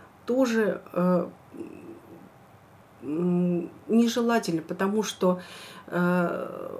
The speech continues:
мы боимся, опять же, формирования той резистентности, ко-, с которым, с которой уже столкнулись на,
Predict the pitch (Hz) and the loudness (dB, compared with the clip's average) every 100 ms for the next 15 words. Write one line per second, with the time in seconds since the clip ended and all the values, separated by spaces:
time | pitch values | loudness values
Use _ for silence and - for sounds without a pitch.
0 | - 220 269 - 202 220 233 - - 180 | -2 2 2 2 2 4 2 2 -2 0
1 | 226 214 190 185 180 190 185 196 196 180 | 2 2 2 0 2 4 4 4 4 4
2 | 185 190 180 175 - 233 196 175 - - | 2 2 2 -2 -2 -2 0 -4 -6 -4
3 | 175 - - 175 185 190 - - - 120 | -6 -6 -8 -2 2 2 0 -8 -14 -14
4 | 175 - - - - - 180 196 180 180 | -16 -16 -14 -14 -6 -2 4 6 6 2
5 | 180 165 - 196 196 175 - - - - | 0 -4 2 2 4 -2 -6 -18 -18 -8
6 | - 185 180 180 | 2 4 4 2